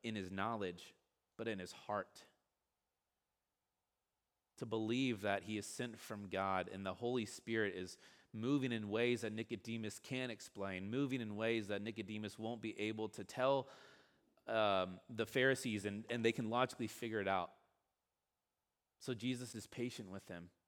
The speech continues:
just like he's patient with us when we don't have it all figured out. 'Cause, I mean, how many people in here actually have life figured out? 'Cause I would love to have a conversation with you after.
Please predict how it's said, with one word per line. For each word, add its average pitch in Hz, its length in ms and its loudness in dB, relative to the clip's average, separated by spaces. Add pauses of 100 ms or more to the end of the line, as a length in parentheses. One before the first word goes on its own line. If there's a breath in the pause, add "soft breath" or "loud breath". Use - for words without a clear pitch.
just 127 200 -6
like 139 100 -4
he's 123 160 -4
patient 110 340 -4
with 98 160 -8
us 92 360 -4 (200)
when 104 180 -6
we 107 100 0
don't 113 220 -4
have 113 280 0
it 110 60 0
all 101 160 2
figured 95 320 -6
out. 87 200 -4 (480 soft breath)
'Cause, 147 140 0
I 151 40 6
mean, 151 200 4
how 175 100 6
many 190 180 4
people 160 280 0
in 139 60 0
here 139 160 4
actually 123 340 2
have 113 200 6
life 104 200 2
figured 98 240 0
out? 90 220 2 (1160)
'Cause 120 120 -2
I 120 80 8
would 117 80 6
love 117 180 6
to - 60 -4
have 123 140 4
a 104 40 -10
conversation 101 600 0
with 90 100 -8
you 90 160 -2
after. 90 400 -6